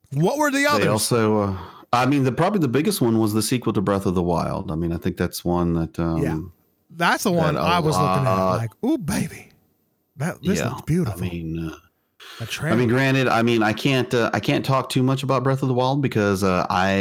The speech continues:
Speaker 2: have never, I never finished it. I, I, I played some of it and then kinda tapered off. But, um, I mean, it's, it was game of the year. Um,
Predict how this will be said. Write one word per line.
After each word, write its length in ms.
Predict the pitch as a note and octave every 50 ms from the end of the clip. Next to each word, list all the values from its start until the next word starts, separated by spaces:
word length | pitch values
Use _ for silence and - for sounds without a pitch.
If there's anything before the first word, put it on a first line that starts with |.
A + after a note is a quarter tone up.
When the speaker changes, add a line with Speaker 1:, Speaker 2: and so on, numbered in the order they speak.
| F#2+ F#2+ F#2 F#2
Speaker 2:
have 160 | F#2 F2 E2+
never, 400 | E2+ F2+ F2 F2+ F2+ F2 E2 -
I 120 | - F2+ F#2
never 200 | G2 G2 F#2 F2
finished 480 | - - - - F#2+ G#2 G#2 - -
it. 160 | D2+ D2 C#2 - - -
I, 400 | F#2+ F#2 F2 E2+ E2+ E2 E2 D#2+ D#2+ D#2+ E2 D#2+ D2 -
I, 40 | -
I 40 | F#2
played 280 | - - G#2 G#2 G2+
some 160 | - A#2 G#2+ A2
of 140 | A2 G#2+
it 140 | A2+ A2+ - -
and 260 | F#2+ F2+ F2 E2+ E2
then 160 | E2 E2 E2 E2
kinda 200 | - F2 E2 D#2+
tapered 320 | - F#2 F2 - - D#2+
off. 400 | E2 E2+ F#2 G#2+ G#2+ - - - _ _ - - - - - - _ _ _ _ F#2
But, 360 | E2+ F#2 E2+ E2+ E2 - -
um, 760 | E2 E2 E2 E2 D#2+ D#2 D#2+ D#2+ D#2 D2+ D#2 D2+ D#2 E2+ D#2+ _ _ _ -
I 80 | - F#2
mean, 240 | F2+ F2+ F2 E2+ E2
it's, 300 | D#2 - - - - -
it 180 | - F2 E2 E2
was 260 | F2 E2 E2 E2 - _ - - F2
game 260 | E2+ E2 E2+ F2 F2
of 60 | E2
the 80 | D#2+ D#2+
year. 580 | F#2 A2+ A#2+ A#2 A#2+ A#2 A#2 A#2 A2+ G#2+ - _ _ _ _ - _ _ _ _ _ _
Um, 760 | - D#2+ E2 D2 D2 C#2+ C2+ C2 C#2 C#2 C2 C2 A#1+ - -